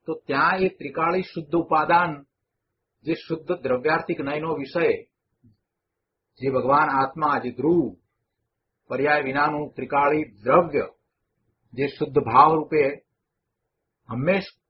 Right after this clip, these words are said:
પરિણમે છે, એવો એ ભાવ, એ દ્રવ્ય, એની વાત તો આપણે કરી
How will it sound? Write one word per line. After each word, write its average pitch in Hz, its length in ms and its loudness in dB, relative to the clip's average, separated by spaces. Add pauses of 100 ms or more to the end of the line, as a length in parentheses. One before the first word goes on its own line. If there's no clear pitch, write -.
પરિણમે 170 380 2
છે, 92 340 -10 (1080)
એવો 160 300 0
એ 147 120 0
ભાવ, 135 680 2 (220)
એ 120 60 -12
દ્રવ્ય, 135 520 -4 (1120)
એની 190 220 4
વાત 196 280 6
તો 196 80 2
આપણે 170 220 2
કરી 113 380 -4